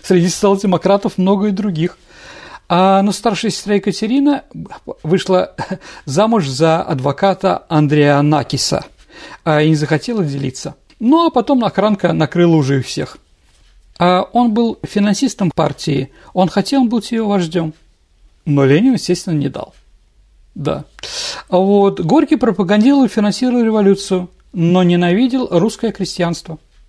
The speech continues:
Хотя революция пятого года, в том числе и крестьянская революция. Вот «Челкаш», по моему мнению, дорогие друзья, это антикрестьянское произведение.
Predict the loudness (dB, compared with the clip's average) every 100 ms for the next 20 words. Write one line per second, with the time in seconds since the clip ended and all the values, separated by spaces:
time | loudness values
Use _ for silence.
0 | -12 -6 -4 0 2 4 4 2 0 -2
1 | -2 0 2 0 0 0 0 2 0 0
2 | 0 0 0 2 2 2 0 0 0 -2
3 | -4 -10 -12 -18 -20 -20 -20 -18 -4 -2
4 | 0 2 0 0 -6 -2 -2 0 0 -2
5 | -10 _ -2 0 2 2 4 2 2 0
6 | 0 0 -2 -2 -2 -2 -2 -2 0 0
7 | 0 -6 -14 -2 0 0 -4 -2 -2 0
8 | -4 -4 -6 -2 -2 -2 -6 -4 -4 -4
9 | -4 -2 -2 -4